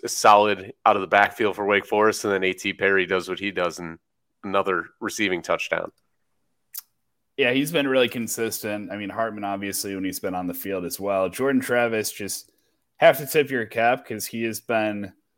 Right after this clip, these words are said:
Speaker 2: I think, better than anyone is expected this year. Certainly
Speaker 1: Yeah.
Speaker 2: out-, outperformed a lot of the guys that we expected to be the great quarterbacks in the A C C, the, the Van
Speaker 1: Mm-hmm.
Speaker 2: Dykes, the Armstrongs, et cetera. But,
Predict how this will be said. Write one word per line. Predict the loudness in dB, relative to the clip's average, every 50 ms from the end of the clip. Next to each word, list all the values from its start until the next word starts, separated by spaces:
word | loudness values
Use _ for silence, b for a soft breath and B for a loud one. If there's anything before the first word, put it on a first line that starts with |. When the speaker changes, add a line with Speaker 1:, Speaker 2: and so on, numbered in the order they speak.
| _ _ _ _ _ _ _ _ _ -6
Speaker 2:
I | -4
think, | -2 0 -2 -2 -4 -6 -12 -18 _ -20 -10 _
better | 0 2 2 4 2 2
than | 0 0
anyone | -2 -2 -2 -2 -4 -4 -4
is | -4 -4 -6
expected | -8 -10 -8 -6 -4 -4 -4 -6 -8 -10 -8
this | -8 -6 -6 -6
year. | -6 -4 -4 -4 -6 -8 -10 -12
Certainly | -8 -6 -2 2 2 2 2
Speaker 1:
Yeah. | 2 0 -2
Speaker 2:
out-, | -2 -4 _ -4 -2 -2 -2
outperformed | -6 -8 -10 -8 -6 -6 -6 -4 -4 -4
a | -2
lot | 0 0 0 0
of | -2
the | -6 -6
guys | -4 -4 -4 -2 -2 -2 -4 -6
that | -8 -8
we | -6 -6
expected | -6 -8 -10 -4 0 0 0 2 0 -4 -6
to | -4
be | -4 -4
the | -4 -4
great | -4 -4 -6 -6 -6 -6
quarterbacks | -6 -4 -4 -2 -2 -2 -2 -4 -4 -6 -8 -6
in | -4
the | -2 -2 -2
A | -4
C | -6 -6 -6 -6 -6
C, | -6 -6 -6 -4 -4 -4 -4 -6 -6 _
the, | -2 -2 0 -2 -2 -6
the | -10
Van | -8 -4 -4 -2 -2
Speaker 1:
Mm-hmm. | -2
Speaker 2:
Dykes, | -2 -2 -2 -2 -4 -6
the | -4 -2 -2
Armstrongs, | -2 -2 -4 -6 -6 -4 -4 -4 -4 -4 -4 -6 -8 -8
et | -8 -6
cetera. | -4 -4 -4 -2 -2 -2 -2 -4
But, | -4 _ -2 -2 -2 -2